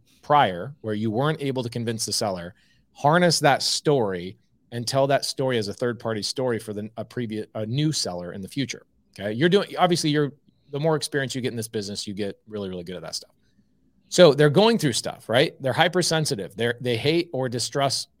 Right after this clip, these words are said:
anybody that's, like, a, an official human being, right? Like a bank, an agent. They really hate agents. They're just like, "If you have a license, I hate you." And it's not just a licensed agent. It's, like, police, banks,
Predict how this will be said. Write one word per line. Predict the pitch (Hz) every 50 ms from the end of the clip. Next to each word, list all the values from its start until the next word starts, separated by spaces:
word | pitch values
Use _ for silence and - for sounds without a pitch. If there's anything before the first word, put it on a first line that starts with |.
| _ _ _ -
anybody | 147 175 214 226 185 190 190 175 170
that's, | 143 139 123 127 -
like, | 123 110 113 -
a, | - 110 - - - -
an | 147 127 120
official | 104 - - - - 175 175 - - 175 151
human | 123 117 143 143 131 117 110
being, | 95 104 90 85 87
right? | 95 113 127 110
Like | 113 104 92 - -
a | 120
bank, | 113 - - 175 156 135 117 95 - - _
an | - 117 120 - _
agent. | - 156 160 147 113 110 - 107
They | 113 110
really | 104 110 117 135 165 175 170 160 151 135
hate | 110 135 123 117 -
agents. | 110 107 98 82 - - - -
They're | 127 131
just | 127 131 131 - 123
like, | 113 110 - _ _ _ _ _ _ _ _ _
"If | - 127 123
you | 175 214 233
have | 226 226
a | 214
license, | 180 160 160 165 170 - 180 175 156 - -
I | 120 110
hate | - 123 120 98
you." | - 90 - - _ _ _ _ _ _ _ _ _ _ _ _ _ _ _ _ _ _ _ _ _ _ -
And | 156 170
it's | 160 165
not | 220 226 196
just | 214 160 - -
a | 143 139
licensed | 131 135 143 143 - 131 120 113 - -
agent. | 208 233 170 139 113 110
It's, | 110 -
like, | 113 104 90 -
police, | - - 135 135 131 139 151 151 147 147 143 - - -
banks, | 95 - _ 143 139 139 135 135 139 143 - - - -